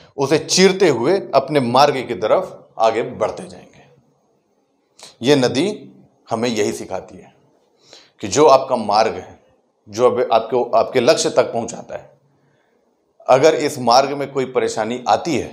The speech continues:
तो उस परेशानी को चीर दो, अर्थात उससे भटको मत,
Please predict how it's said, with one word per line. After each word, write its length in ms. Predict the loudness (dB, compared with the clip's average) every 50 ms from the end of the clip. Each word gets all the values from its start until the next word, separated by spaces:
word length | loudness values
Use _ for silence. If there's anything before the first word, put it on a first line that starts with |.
| -16 -20 -20 _ _ _ _ _ _ _ _ _ _ _ _ _
तो 60 | -10
उस 300 | -6 0 0 0 0 2 2
परेशानी 400 | 0 2 2 -2 -4 -4 -4 -6
को 100 | -8 -10
चीर 300 | -12 -8 -6 -4 -4 -4
दो, 140 | -6 -10 -16 -20 _ _ _ _ _ _ _ _ _ -6
अर्थात 680 | -6 -6 -2 2 2 2 2 2 -4 -12 -20 -20 _ _ -12 -10
उससे 220 | -10 -4 -2 -2
भटको 420 | -2 -2 -4 -6 -6 -4 -4 -4 -4
मत, 360 | -4 -6 -12 -14 -16 -20 _